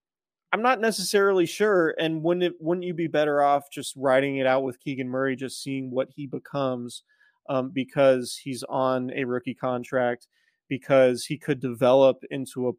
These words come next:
into a player that becomes immensely valuable, particularly because he's on his rookie contract moving forward, rather than, you know, trying to make a deal for somebody that,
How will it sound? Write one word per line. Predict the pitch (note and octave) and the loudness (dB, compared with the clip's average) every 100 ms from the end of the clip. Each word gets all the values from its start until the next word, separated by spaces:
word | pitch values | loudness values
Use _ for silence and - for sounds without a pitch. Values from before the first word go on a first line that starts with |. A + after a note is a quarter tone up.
| _ _ - - | _ _ -20 -8
into | D3+ C3+ C3+ | -8 -4 -4
a | A#2+ | -6
player | - C3 B2+ B2 B2 | -2 0 2 2 2
that | B2 A#2+ A#2+ _ _ _ - | 2 2 -2 _ _ _ -8
becomes | C3+ - C3 B2 A#2+ - - _ D3+ | -6 0 0 0 -6 -10 -14 _ -6
immensely | C3+ C3 D#3 - C#3+ | 0 2 2 0 -2
valuable, | C3 B2 B2+ B2+ B2+ C3+ | 2 4 6 2 0 -2
particularly | - C3+ D#3 D3 C#3+ C3+ | -4 -6 -4 -4 -2 -2
because | B2+ A#2+ C#3 | -2 -4 -4
he's | D3 B2+ | -4 -4
on | B2+ | -4
his | A#2+ C3+ | -6 -8
rookie | B2+ B2+ | -8 -10
contract | C3+ C3+ C3 C3+ C3 - - _ _ _ - | -8 -10 -8 -6 -6 -8 -16 _ _ _ -6
moving | D3 C3+ B2+ | -4 -2 -4
forward, | - C#3+ D3 C3+ B2+ C3 _ _ _ - | -4 2 2 2 0 -4 _ _ _ -2
rather | C#3+ C#3+ C#3+ | 4 4 2
than, | C3 C#3 C3+ C3 C3+ | 0 2 2 0 -4
you | D3 | -2
know, | C3+ | -2
trying | B2 - D3 D3+ | -2 -2 -2 -2
to | D3+ | -4
make | D3 C#3+ | -4 -4
a | C3+ | -8
deal | B2 C#3 C#3 C#3 | -4 0 2 0
for | C3 C#3+ | -2 -6
somebody | C3 D3 C3+ C3+ C3+ C3+ | -4 0 2 6 6 4
that, | B2 B2 B2 | 4 4 4